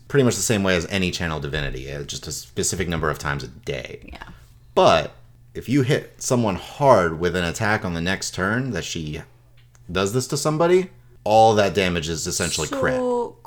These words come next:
Speaker 2: Question, just hypothetically.
Speaker 1: Mm-hmm.
Speaker 2: Um, Saria has that ability where I can, you know, do extra psychic damage with,
Speaker 1: Yep.
Speaker 2: uh, attack. Would that also
Speaker 1: Bonus action, five D ten.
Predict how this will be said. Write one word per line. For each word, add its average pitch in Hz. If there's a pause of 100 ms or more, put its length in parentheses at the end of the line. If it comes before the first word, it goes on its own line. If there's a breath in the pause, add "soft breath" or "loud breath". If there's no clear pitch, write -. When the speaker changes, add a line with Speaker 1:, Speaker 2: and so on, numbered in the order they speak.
(160)
Speaker 2:
Question, 185
just 247
hypothetically. 92
Speaker 1:
Mm-hmm. -
Speaker 2:
Um, 175 (140)
Saria 214
has 214
that 214
ability 208
where 202
I 180
can, 185
you 185
know, 180
do 190
extra 185
psychic 196
damage 277 (240)
with, 247
Speaker 1:
Yep. -
Speaker 2:
uh, 247
attack. 269
Would 185
that 190
also 247
Speaker 1:
Bonus 92
action, 87
five 85
D 90
ten. 85